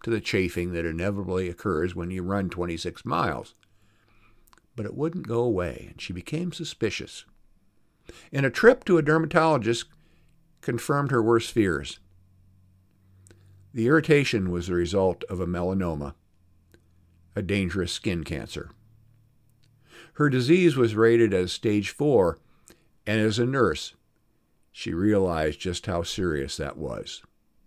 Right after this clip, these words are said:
The five-year survival rate for her condition was about twenty percent.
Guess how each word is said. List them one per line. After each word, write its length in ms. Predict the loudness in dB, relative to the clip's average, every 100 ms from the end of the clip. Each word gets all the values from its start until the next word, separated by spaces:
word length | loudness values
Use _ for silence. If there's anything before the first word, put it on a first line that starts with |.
| _ _ _ _ _ _ _ _ -20
The 80 | -10
five-year 540 | -2 2 2 2 2
survival 600 | 0 0 2 2 2 4
rate 360 | 6 4 2 -6
for 140 | -4
her 100 | -4
condition 580 | -2 -2 -2 -2 -6 -8
was 140 | -10
about 340 | -8 -6 -6 -10 _ -16
twenty 260 | -10 -8 -6
percent. 420 | -6 -6 -10